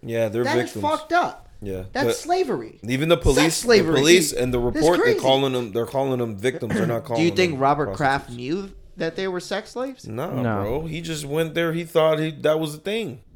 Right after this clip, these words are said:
Speaker 1: in Florida.
Speaker 2: He just thought it was a lit ass spot that you
Speaker 1: Yeah.
Speaker 2: could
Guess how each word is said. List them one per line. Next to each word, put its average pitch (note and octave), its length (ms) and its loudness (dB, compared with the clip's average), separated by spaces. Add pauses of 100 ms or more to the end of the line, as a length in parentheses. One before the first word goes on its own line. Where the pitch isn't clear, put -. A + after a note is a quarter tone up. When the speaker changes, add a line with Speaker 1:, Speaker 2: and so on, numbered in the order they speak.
(240)
Speaker 1:
in C3+ 140 -6
Florida. F#3 540 0
Speaker 2:
He D#3+ 120 -2
just D#3 200 -4
thought E3+ 160 8
it D3+ 40 4
was C3+ 140 0
a B2+ 60 -4
lit E3+ 260 4
ass D#3+ 300 4
spot E3 260 0
that C#3+ 80 -2
you D3+ 100 -2
Speaker 1:
Yeah. E3 220 4
Speaker 2:
could A#2+ 340 0